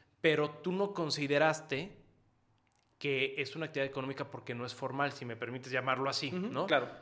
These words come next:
Speaker 1: Pero sigue siendo una actividad, estás vendiendo un servicio, estás vendiendo un producto.
Speaker 2: Exacto.
Speaker 1: Entonces ahí va a ver qué consecuencias va, va a generar cuando un niño, un, un, perdón, un joven de dieciocho años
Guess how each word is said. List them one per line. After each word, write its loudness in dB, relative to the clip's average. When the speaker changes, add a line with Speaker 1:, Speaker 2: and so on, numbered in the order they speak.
Speaker 1:
Pero 8
sigue 4
siendo 2
una 6
actividad, 6
estás 2
vendiendo 4
un 0
servicio, -2
estás -4
vendiendo 0
un -4
producto. -4
Speaker 2:
Exacto. -2
Speaker 1:
Entonces 0
ahí 2
va 4
a 2
ver 2
qué 0
consecuencias 2
va, 2
va 6
a 6
generar 6
cuando 2
un 4
niño, 4
un, -2
un, -2
perdón, 2
un 2
joven 8
de 4
dieciocho 4
años 2